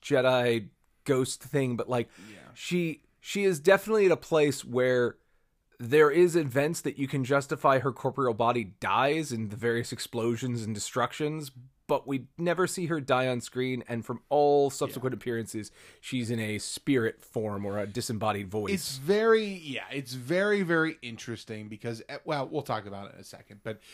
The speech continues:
Speaker 2: this
Speaker 1: Yeah.
Speaker 2: is the primary end of the Night Sisters. Basically,
Speaker 1: Yes.
Speaker 2: everything that happens with Dathomir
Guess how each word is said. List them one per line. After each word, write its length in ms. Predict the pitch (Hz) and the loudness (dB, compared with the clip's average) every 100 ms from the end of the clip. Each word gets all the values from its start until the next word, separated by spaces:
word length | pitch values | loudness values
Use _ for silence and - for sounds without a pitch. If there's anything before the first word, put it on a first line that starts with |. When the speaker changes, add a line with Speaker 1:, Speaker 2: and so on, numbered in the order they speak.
| - | -8
Speaker 2:
this 220 | - 220 233 | 2 2 4
Speaker 1:
Yeah. 60 | |
Speaker 2:
is 100 | 202 | -2
the 120 | 151 147 | 0 -2
primary 960 | - - 185 165 170 165 156 151 135 | -2 -4 0 0 0 -2 -4 -4 -4
end 200 | 113 110 | -6 -8
of 120 | 107 | -10
the 80 | 98 | -10
Night 280 | 95 58 - | -14 -16 -20
Sisters. 480 | - 76 - 65 113 | -18 -18 -18 -18 -12
Basically, 520 | - 151 - 139 139 | -6 -4 -4 -6 -6
Speaker 1:
Yes. 80 | - | -4
Speaker 2:
everything 460 | 156 180 196 202 180 | -6 -6 -6 -6 -4
that 100 | 147 | -4
happens 460 | 117 117 131 123 | -6 -6 -8 -8
with 180 | 110 104 | -8 -10
Dathomir 640 | 101 82 - 104 104 104 | -12 -14 -16 -12 -10 -10